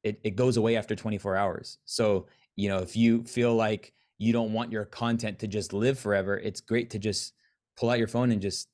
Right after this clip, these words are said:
to inv-, like I said earlier in the conversation, just invite people.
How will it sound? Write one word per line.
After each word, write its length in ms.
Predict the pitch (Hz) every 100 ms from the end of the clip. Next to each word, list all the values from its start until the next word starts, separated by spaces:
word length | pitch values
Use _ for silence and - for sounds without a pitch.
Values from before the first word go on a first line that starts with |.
| -
to 100 | -
inv-, 520 | - 117 104 - 113
like 160 | 110 107
I 60 | 104
said 200 | 123 110
earlier 240 | 101 107
in 60 | 104
the 60 |
conversation, 520 | 95 104 98 123 123 -
just 160 | 123
invite 360 | 131 127 143 -
people. 460 | 104 - 87 82